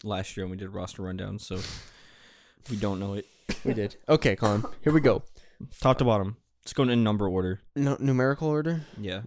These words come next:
Speaker 2: Okay, you're gonna make me pull up the other roster.
Speaker 1: Oh, sorry. I didn't know there were multiple.
Speaker 2: Well, actually, no, no, no. I'm gonna pull up the stats because I need to have the stats on hand. Okay. Here we go.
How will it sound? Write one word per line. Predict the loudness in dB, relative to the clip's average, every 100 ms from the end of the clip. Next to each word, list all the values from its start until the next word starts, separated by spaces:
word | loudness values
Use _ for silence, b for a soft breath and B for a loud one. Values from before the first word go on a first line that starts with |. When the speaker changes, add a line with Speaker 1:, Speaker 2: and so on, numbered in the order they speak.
| -14
Speaker 2:
Okay, | -8 -4
you're | 0
gonna | 0
make | 0 -2
me |
pull | -4 -4
up | -4 -4
the | -6 -4 -4 -8 -10
other | -6 -6
roster. | -6 -8 -8 -10 -10 _ _ b b -12 -6
Speaker 1:
Oh, | -4
sorry. | 0 4 4
I |
didn't | 4
know | 2 2
there |
were | 2
multiple. | 4 2 6 6
Speaker 2:
Well, | 8 6
actually, | 6 6
no, | 6
no, | 6
no. | 4 2
I'm | 2
gonna | 0 0
pull | 2
up | 2
the | 0
stats | 0 4 4 2 -4
because | -4 0 2 0 0
I |
need | -2 -2
to | -6
have | -10
the | -8
stats | -6 -6 -8
on | -8
hand. | -6 -6 -8 -14 _ _ _ _ _ _ _ _ -2
Okay. | 2 2 0 -6 _ _ _ _ _ _ _ _ _ _ _ _ _ _ _ _ _ _ _
Here | 2 4
we |
go. | 4 0